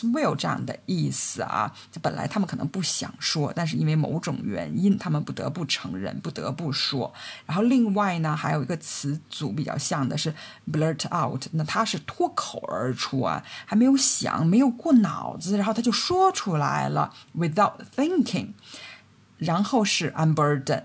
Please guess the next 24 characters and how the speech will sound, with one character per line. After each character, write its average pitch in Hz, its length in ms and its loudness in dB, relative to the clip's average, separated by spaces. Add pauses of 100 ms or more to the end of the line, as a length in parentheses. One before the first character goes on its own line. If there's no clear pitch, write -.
(100)
它 156 220 -2
是 180 320 -2 (480)
倾 262 100 6
诉 247 300 -2
后 - 260 -4
放 151 180 -2
下 - 260 -6
思 - 280 -4
想 160 280 -4 (120)
包 254 300 4
袱。 240 320 -8 (120)
啊， 151 140 -6
这 170 220 0
是 - 340 0
和 147 320 0 (220)
admit 151 360 0
有 139 200 0 (140)
关 139 280 2
的 117 120 -6
几 120 200 -6
个 123 140 -4
词。 - 320 -4 (420)
除 190 320 0
此 - 380 -4